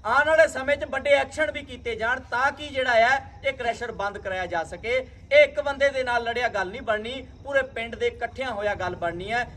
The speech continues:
ਇਸ ਕਰਕੇ ਅੱਜ ਦੀ ਅਸੀਂ ਇਹ ਮੀਟਿੰਗ ਕੀਤੀ ਹੈ, ਇਹਦੀ ਆ ਗੱਲਬਾਤ ਤੁਹਾਡੇ ਨਾਲ ਸਾਂਝੀ ਕੀਤੀ ਹੈ। ਆਸ ਰੱਖਦੇ ਹਾਂ ਵੀ ਜਿੰਨੇ ਵੀ ਤੁਸੀਂ ਲੋਕ ਦੇਖਦੇ ਹੋ ਇਹਨੂੰ ਵੱਧ ਤੋਂ ਵੱਧ ਲੋਕਾਂ ਤੱਕ ਪੁੱਜਦਾ ਕਰੋਗੇ ਤਾਂ ਕਿ ਸਾਡੇ ਇਸ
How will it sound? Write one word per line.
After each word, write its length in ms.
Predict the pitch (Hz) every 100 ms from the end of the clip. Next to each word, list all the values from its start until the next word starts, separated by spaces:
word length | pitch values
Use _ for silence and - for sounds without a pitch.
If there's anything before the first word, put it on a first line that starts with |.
| -
ਇਸ 120 | 220 214
ਕਰਕੇ 340 | 240 240 233
ਅੱਜ 120 | 220
ਦੀ 200 | 247 254 240
ਅਸੀਂ 180 | 233
ਇਹ 80 | 233
ਮੀਟਿੰਗ 360 | 220 196 220 214 -
ਕੀਤੀ 360 | 196 214 254 254
ਹੈ, 180 | 277 262 - - 240
ਇਹਦੀ 200 | 262 277
ਆ 100 | 269
ਗੱਲਬਾਤ 400 | 214 226 233 226
ਤੁਹਾਡੇ 220 | 233 208
ਨਾਲ 120 | 208
ਸਾਂਝੀ 340 | 202 226 269 294
ਕੀਤੀ 340 | 262 262 254
ਹੈ। 180 | 262 254 - - - 214
ਆਸ 280 | 254 311
ਰੱਖਦੇ 340 | 277 269 220 269
ਹਾਂ 60 | 285
ਵੀ 80 | 262
ਜਿੰਨੇ 320 | 233 262 302
ਵੀ 100 | 311
ਤੁਸੀਂ 260 | 294 220 254
ਲੋਕ 220 | 247 247
ਦੇਖਦੇ 380 | 214 240 208 220
ਹੋ 180 | 185 - - -
ਇਹਨੂੰ 180 | 320 277
ਵੱਧ 180 | 262 320
ਤੋਂ 120 | 330
ਵੱਧ 160 | 320 294
ਲੋਕਾਂ 360 | 269 254 254
ਤੱਕ 200 | 240 247 247
ਪੁੱਜਦਾ 360 | 233 214 226
ਕਰੋਗੇ 360 | 220 233 247 262 262
ਤਾਂ 160 | 240 254
ਕਿ 260 | 269 247 - - -
ਸਾਡੇ 360 | - 262 277 285
ਇਸ 140 | 277